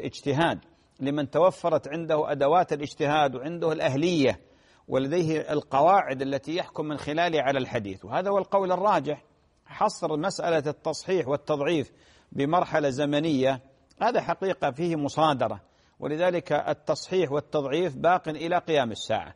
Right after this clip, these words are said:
فقد، والآن، نحن الآن تظهر نسخ أحيانا، آه، لم، آه، يطلع عليها من تقدم، نسخ كثيرة جدا ما طبعت ولا، ولا رأت النور، وأحيانا قد يكون هناك، آه،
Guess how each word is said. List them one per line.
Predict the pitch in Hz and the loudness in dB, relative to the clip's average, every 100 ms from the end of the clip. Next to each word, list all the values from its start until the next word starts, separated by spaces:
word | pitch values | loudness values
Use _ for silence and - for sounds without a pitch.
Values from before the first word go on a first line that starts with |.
| _ _ _ | _ _ _
فقد، | - 170 185 160 | -6 0 0 2
والآن، | 156 147 147 165 180 180 123 | 0 0 0 0 2 0 0
نحن | 147 - | -4 -4
الآن | 151 151 151 135 | -4 0 -2 0
تظهر | 170 143 143 | -2 0 -2
نسخ | 143 - 151 - - _ _ - | -2 -2 -2 -2 -10 _ _ -6
أحيانا، | 135 123 160 156 147 185 - _ _ _ | -4 2 4 4 2 -2 -8 _ _ _
آه، | 143 143 | -4 -2
لم، | 156 180 208 175 | -2 -2 -2 -4
آه، | 160 156 139 | -2 -2 -2
يطلع | 147 180 - 170 151 | -2 -2 2 2 2
عليها | 143 165 151 | 2 2 0
من | 147 143 | 0 -2
تقدم، | 151 - 185 131 95 - - | 0 2 0 0 -8 -10 -14
نسخ | 196 202 170 - | -10 -4 -4 -4
كثيرة | - 147 196 160 | -4 -2 0 0
جدا | 131 170 160 175 196 - _ _ | 0 -4 -2 0 0 -4 _ _
ما | 139 180 202 | -4 0 0
طبعت | 196 170 151 151 | 0 -2 -2 0
ولا، | 196 208 190 160 | 0 2 0 0
ولا | 180 190 | 0 2
رأت | 175 160 156 | 4 2 0
النور، | 151 165 156 - - _ _ - | -2 -2 -2 -2 -10 _ _ -4
وأحيانا | 156 151 160 190 190 175 | 0 0 2 0 0 -2
قد | - 160 | -4 -2
يكون | 160 - 190 | -4 -2 -2
هناك، | 165 170 185 180 - | -2 0 -2 -4 0
آه، | 160 147 | 2 2